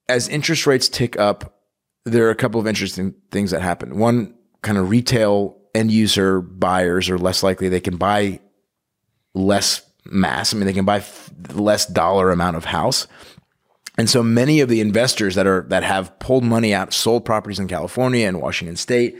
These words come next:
in Phoenix and other places, are sitting on cash waiting to deploy it,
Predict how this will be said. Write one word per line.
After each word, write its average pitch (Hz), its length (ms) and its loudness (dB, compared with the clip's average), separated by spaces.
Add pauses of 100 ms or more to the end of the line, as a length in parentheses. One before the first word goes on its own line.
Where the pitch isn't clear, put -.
(320)
in 95 140 0
Phoenix 131 540 0
and 107 80 -4
other 110 160 0
places, 113 440 -2 (460)
are 113 120 -4
sitting 143 340 2
on 110 140 -2
cash 104 320 -4
waiting 107 220 -2
to 92 100 -12
deploy 95 380 -2
it, 170 200 -2